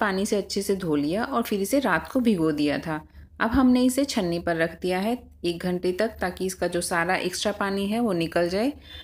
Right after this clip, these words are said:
आप देख सकते हैं साबूदाना कितना सॉफ्ट हो चुका है, लेकिन हमने ध्यान रखना है कि हमें इसे एक से दो बार ही धोना है, इससे ज़्यादा नहीं धोना है, क्योंकि इसका हमें सारा स्टार्च नहीं निकालना है। स्टार्च से ही जो हमारी खीर बनेगी वो काफ़ी क्रीमी और गाढ़ी बनेगी।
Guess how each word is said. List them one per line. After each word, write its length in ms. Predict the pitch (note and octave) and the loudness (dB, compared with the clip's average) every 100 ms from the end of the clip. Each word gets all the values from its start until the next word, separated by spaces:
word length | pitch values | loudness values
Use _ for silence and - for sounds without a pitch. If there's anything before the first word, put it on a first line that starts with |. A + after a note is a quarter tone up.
| - - | -4 0
आप 200 | F#3 F3 | 0 2
देख 160 | G#3 | 2
सकते 300 | - B3+ - | 2 -2 2
हैं 100 | B3 | 2
साबूदाना 580 | C#4+ A#3 F3+ F#3 F#3 F#3 | 2 2 2 2 0 0
कितना 300 | F#3 F3+ F#3 | -4 -4 -6
सॉफ्ट 400 | F#3 - F#3 - | -4 -2 -2 0
हो 80 | A#3 | 0
चुका 280 | A3+ A3+ A3+ | 2 0 0
है, 180 | A3 A#3 D4+ - - - _ - - - - | 0 0 -4 -10 -20 -20 _ -20 -20 -8 -2
लेकिन 220 | F#3 G#3 | 0 0
हमने 220 | G#3 G3+ | 2 0
ध्यान 320 | G3 F#3 F#3 A3+ | 0 0 0 0
रखना 220 | B3 B3 | 2 4
है 120 | C4+ | 4
कि 120 | C#4 | 4
हमें 220 | C4 A3 | 2 2
इसे 180 | G#3+ B3 | 2 0
एक 280 | - G3+ A#3+ | 0 0 0
से 140 | - B3+ | 2 4
दो 200 | G3 G3 | 6 6
बार 200 | G3+ G3+ | 4 4
ही 100 | A#3 | 4
धोना 300 | A3 G#3 G#3 | 2 2 2
है, 140 | A3+ | 2
इससे 180 | A#3+ A3+ | 2 2
ज़्यादा 300 | G3+ F3+ F#3+ | 2 4 2
नहीं 260 | F#3 F3+ G#3 | 2 0 2
धोना 240 | G#3+ G#3 | 2 2
है, 140 | A#3 | 0
क्योंकि 280 | C#4 A3 A3 | 0 0 0
इसका 260 | G#3+ - G#3 | -4 0 0
हमें 200 | G#3 G#3+ | 2 -2
सारा 320 | A3 F#3 F#3+ | 0 2 0
स्टार्च 400 | G#3 G#3 A#3 - | 2 2 2 2
नहीं 200 | A3 G3 | 0 2
निकालना 460 | G3+ F3 D#3+ D#3 D#3 | 0 2 0 0 0
है। 220 | D#3 D#3 D#3+ - - | 0 -2 -6 -14 -14
स्टार्च 380 | - - F3+ G#3 - - | -2 4 6 6 2 -6
से 240 | - G#3 G3 | -4 0 2
ही 240 | A#3 C4+ | 4 4
जो 260 | B3+ G3 F#3+ | 4 2 0
हमारी 300 | F#3 E3 E3 | 0 0 -2
खीर 320 | E3 F#3 F#3+ | -4 -2 0
बनेगी 400 | F#3+ F#3+ F#3+ G#3 | 0 0 0 0
वो 100 | C4 A#3+ | 0 0
काफ़ी 320 | F3 E3 E3+ | -2 -2 -4
क्रीमी 460 | - F3 F3 G#3 C#4 | -4 -4 0 2 2
और 140 | A#3 | 2
गाढ़ी 340 | F3+ D#3+ D3+ D3+ | 0 0 0 -2
बनेगी। 540 | D3+ D3+ D3+ D3+ D#3 | -2 0 -2 -4 -8